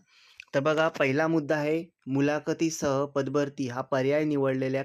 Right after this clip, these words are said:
खाजगी शैक्षणिक संस्थांनी पोर्टलवर जाहिराती दिलेल्या आहेत. अशा संस्थांना जाहिरातीतील विषय व आरक्षण विचारात घेऊन मुलाखत व अध्यापन कौशल्यासाठी गुणवत्तेनुसार पात्र उमे-, पात्र उमेदवार उपलब्ध होणार आहेत.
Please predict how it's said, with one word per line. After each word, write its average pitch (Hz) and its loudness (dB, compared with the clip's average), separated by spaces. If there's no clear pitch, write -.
खाजगी 135 -4
शैक्षणिक 139 -2
संस्थांनी 139 -4
पोर्टलवर 143 2
जाहिराती 135 0
दिलेल्या 135 -2
आहेत. 139 -2
अशा 156 -2
संस्थांना 143 -4
जाहिरातीतील 139 -4
विषय 139 -2
व 156 -4
आरक्षण 139 -2
विचारात 139 -2
घेऊन 135 -2
मुलाखत 131 -2
व 131 -2
अध्यापन 127 -2
कौशल्यासाठी 123 -4
गुणवत्तेनुसार 139 -2
पात्र 135 -4
उमे-, 127 -2
पात्र 143 0
उमेदवार 139 0
उपलब्ध 123 -4
होणार 120 -2
आहेत. 110 -4